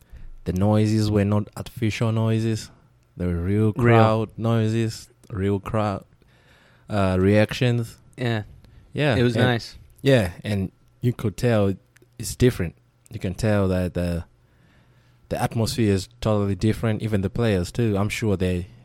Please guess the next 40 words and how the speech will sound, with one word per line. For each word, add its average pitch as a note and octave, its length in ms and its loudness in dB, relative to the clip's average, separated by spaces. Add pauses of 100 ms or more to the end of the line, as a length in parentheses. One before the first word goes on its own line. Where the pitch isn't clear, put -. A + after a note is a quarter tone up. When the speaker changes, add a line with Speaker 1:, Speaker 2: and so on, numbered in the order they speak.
(500)
Speaker 1:
they F2+ 100 -4
are F#2+ 80 -2
liking A#2+ 420 0
it F2 160 -4
'cause F2 340 -6 (320)
th-, - 100 -18 (480)
especially A2 460 0
if F#2+ 100 -8
you're G2+ 300 2
at - 140 -6
home, F#2 520 0 (160)
you G2 120 -10
got F2 180 -4
your F2 120 -2
home, G2 360 -2
uh, F2+ 320 -4
crowd G2+ 480 -2
cheering F#2+ 420 0
on F2 140 -2
you F2 160 -2
and E2 120 -4
all F#2+ 120 -2
Speaker 2:
Yeah. F#2+ 80 2
Speaker 1:
that G2 160 0
stuff. - 500 -4
So, F2 360 -4 (760)
yeah, A2+ 240 0 (640)
E G#2+ 100 -6
P B2+ 200 -2
L A#2+ 40 4
is G#2+ 140 2
back. G#2+ 320 0
That's F#2 200 -6
my F#2+ 140 -4
moment G#2 460 -4
of G#2 160 -10
the A2 100 -4
week. G#2 460 -4 (840)
Speaker 2:
Nice, A2 480 -8
nice. A2 380 -4